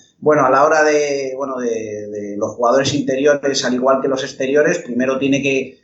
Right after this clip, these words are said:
que cuadrar con, con el resto de, del equipo que tienes y, y sobre todo, bueno, eh, en esto, en, en el caso de estos jugadores de, de lo que hablas, es talento y,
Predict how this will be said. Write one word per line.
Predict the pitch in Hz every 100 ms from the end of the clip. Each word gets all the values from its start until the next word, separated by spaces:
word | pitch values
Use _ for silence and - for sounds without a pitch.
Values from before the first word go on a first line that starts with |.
| -
que | 156
cuadrar | 151 143 147 143 147 -
con, | 131 123 120 117 -
con | 123
el | 123
resto | 120 147 - 147
de, | 139 131 131
del | 127
equipo | 131 147 151 143
que | 143
tienes | 143 160 185 180 208 - - _ _ -
y, | 139 135 123 117 131
y |
sobre | - 147 127 127
todo, | 139 143 151 160 156
bueno, | 135 135 120
eh, | 110 104 92 78 - 82 104 101
en | 113
esto, | 127 - 139 127
en, | 123 110
en | 113 110 120 135
el | 131
caso | 147 151 151 139 127
de |
estos | 127 143 147
jugadores | 147 143 135 139 135
de, | 135 135 127
de | 123 131
lo | 131
que | 131 131
hablas, | 139 151 156 143
es | 147 - - _ -
talento | 147 156 160 170 180
y, | 160 151 135 -